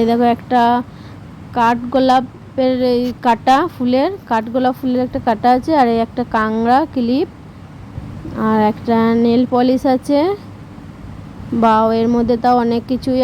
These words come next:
আছে, তো ছোট ছোট। আর দেখো একটা লিপস্টিক আছে ছোট্ট, হুম, তো এটা খুব কিউট দেখো, রেড কালারের। আর এর মধ্যে আছে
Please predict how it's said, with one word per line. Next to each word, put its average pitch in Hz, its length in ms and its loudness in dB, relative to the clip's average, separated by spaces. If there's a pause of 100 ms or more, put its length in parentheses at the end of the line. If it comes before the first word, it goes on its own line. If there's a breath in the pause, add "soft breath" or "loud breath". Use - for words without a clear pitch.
আছে, 247 240 0 (320)
তো 269 60 0 (160)
ছোট 247 140 -2 (140)
ছোট। 233 160 -2 (300)
আর 214 160 0
দেখো 226 220 -2 (720)
একটা 240 140 -2 (120)
লিপস্টিক 262 480 0 (120)
আছে 285 220 2 (260)
ছোট্ট, 294 320 -2 (1500)
হুম, 311 320 6 (260)
তো 339 80 0 (100)
এটা 302 140 2 (100)
খুব 320 120 4 (100)
কিউট 311 280 4 (140)
দেখো, 294 280 2 (1300)
রেড 262 180 4 (120)
কালারের। 262 500 4 (1500)
আর 226 120 2 (120)
এর 233 80 2 (100)
মধ্যে 233 300 2 (120)
আছে 240 240 0